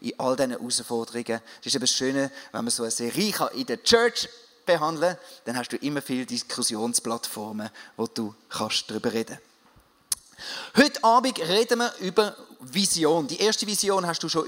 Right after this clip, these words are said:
bekommen mit dem Ross. Das ist deine Vision für deine Sexualität, dass du kannst die beiden Zügel fest in deinen Händen inne haben. Und ich weiss, Gott wird dir in dem hinein helfen, dass du das schaffst. Behalte die Vision um alles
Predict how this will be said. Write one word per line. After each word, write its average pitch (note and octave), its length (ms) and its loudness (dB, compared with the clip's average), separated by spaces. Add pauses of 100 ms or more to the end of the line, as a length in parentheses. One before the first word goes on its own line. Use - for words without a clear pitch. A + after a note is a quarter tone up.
bekommen G#3 420 4
mit D#3 180 -4
dem C#3 100 0
Ross. D3+ 540 2 (380)
Das C3 120 -2
ist - 180 0
deine C#3+ 200 -2
Vision C#3+ 460 2
für E3 140 -4
deine F3 200 -2
Sexualität, D#3 840 2
dass D3 100 0
du D3 100 -2
kannst C3 240 0
die C3+ 100 -2
beiden D#3 340 0
Zügel E3+ 420 2 (320)
fest - 400 2
in E3 80 -4
deinen C#3+ 320 -2
Händen D3+ 260 -2
inne D3 220 -2
haben. D3 260 2 (280)
Und B2+ 100 -2
ich C3 220 -2
weiss, C#3+ 420 0 (220)
Gott D3+ 400 4
wird C#3 280 0
dir B2 120 0
in B2 100 0
dem C#3 220 2
hinein C3 340 -4
helfen, C#3+ 220 -2
dass A#2 160 -2
du D3 120 -2
das C#3 220 2
schaffst. - 440 -4 (600)
Behalte F3+ 380 2
die D#3+ 60 2
Vision C#3+ 420 2
um C3+ 100 0
alles B2+ 440 0